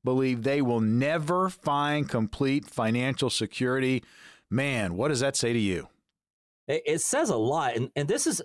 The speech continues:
Speaker 2: you know, I just had a conversation with a gentleman, um,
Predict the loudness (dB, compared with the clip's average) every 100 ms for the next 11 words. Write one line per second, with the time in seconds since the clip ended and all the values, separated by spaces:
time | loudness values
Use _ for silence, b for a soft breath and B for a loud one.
0 | -2 0 0 -2 0 -2 0 0 -2 0
1 | 0 0 0 0 0 0 0 0 0 0
2 | 0 -2 -4 -2 -2 -2 -4